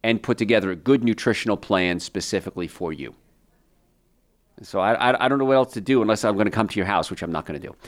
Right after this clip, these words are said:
But if you wanna make an appointment, Doctor joe dot com. We accept most insurances. Uh, probably half our patients don't have any insurance. It's extremely affordable to be a patient with us.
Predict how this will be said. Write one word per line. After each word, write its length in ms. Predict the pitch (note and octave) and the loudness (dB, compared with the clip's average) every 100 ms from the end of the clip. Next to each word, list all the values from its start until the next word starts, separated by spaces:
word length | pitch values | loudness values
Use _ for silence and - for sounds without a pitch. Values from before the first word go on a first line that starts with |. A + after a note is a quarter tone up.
| - - | -20 -6
But 80 | B2 | -2
if 60 | A#2+ | 2
you 80 | |
wanna 140 | D#3+ G3 | 4 4
make 120 | F#3 | 2
an 60 | F3+ | -2
appointment, 520 | C#3 C3+ B2 A2 - | 2 2 4 -2 2
Doctor 400 | A#2+ B2+ - C#3 | 2 2 -2 -6
joe 300 | A2+ A#2+ A2 | 2 2 4
dot 240 | G#2+ G2+ | 2 2
com. 320 | - F#2 D2 | 2 2 2
We 80 | F#2+ | 2
accept 400 | G#2+ - A2 - | 0 2 0 0
most 300 | A2+ D#3 - | 4 4 4
insurances. 800 | D#3 - D3+ D3 - C#3 C#3 - - - - - | -2 2 4 2 4 4 4 0 -14 -20 -20 -4
Uh, 460 | G#2+ G#2+ G#2+ G#2+ - | 2 4 4 2 0
probably 420 | - D#3 E3 C#3 | -2 2 2 2
half 280 | A#2 D3 F3+ | 0 2 4
our 120 | C3 | 2
patients 420 | - C3 A#2 A#2+ | 2 0 0 2
don't 140 | A2+ G2+ | 2 4
have 120 | F#2+ | 4
any 200 | C#3 D3+ | 6 4
insurance. 580 | C3+ - C3 B2 B2 A2+ | 2 2 4 4 4 0
It's 140 | - | -6
extremely 920 | - - - - C#3 D#3 G3 E3 B2+ | -10 -10 -10 -10 -4 2 4 4 4
affordable 460 | A2 B2 A#2+ G#2 G2+ | 0 2 4 4 0
to 60 | |
be 100 | - | 2
a 60 | F#2 | 2
patient 360 | - B2 B2+ G#2+ | 4 2 2 -2
with 160 | A2 | 2
us. 300 | A2 G#2 - | 2 2 -2